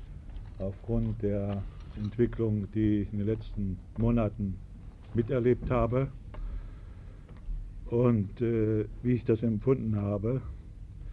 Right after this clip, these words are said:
Und ich muss auch sagen, dass ich in diesen Monaten,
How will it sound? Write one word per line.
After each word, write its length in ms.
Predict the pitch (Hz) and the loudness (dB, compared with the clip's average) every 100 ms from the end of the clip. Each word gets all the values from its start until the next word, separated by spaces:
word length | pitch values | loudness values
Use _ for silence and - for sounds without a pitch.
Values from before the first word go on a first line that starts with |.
| - - - - - - - | -12 -14 -14 -12 -12 -12 -2
Und 280 | 110 120 113 | 2 4 4
ich 240 | 113 113 | 4 4
muss 280 | 117 110 117 | 2 4 2
auch 160 | 113 110 | 0 2
sagen, 400 | 110 110 113 110 | 2 4 4 2
dass 160 | 110 110 | 2 0
ich 160 | 107 120 | 0 0
in 160 | 110 | 2
diesen 500 | 110 107 107 104 98 - - | 2 2 4 2 2 -2 2
Monaten, 640 | 117 127 113 101 101 | 4 6 4 2 -2